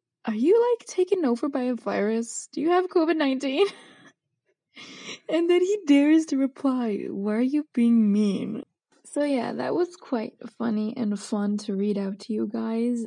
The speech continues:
I actually got a lot of replies and comments from people who wanted to participate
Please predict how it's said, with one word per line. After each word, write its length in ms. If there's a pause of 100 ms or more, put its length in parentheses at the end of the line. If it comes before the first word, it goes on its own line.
I 560
actually 400
got 260
a 180
lot 140
of 120
replies 840
and 280 (140)
comments 460
from 220
people 360
who 180
wanted 520
to 160
participate 760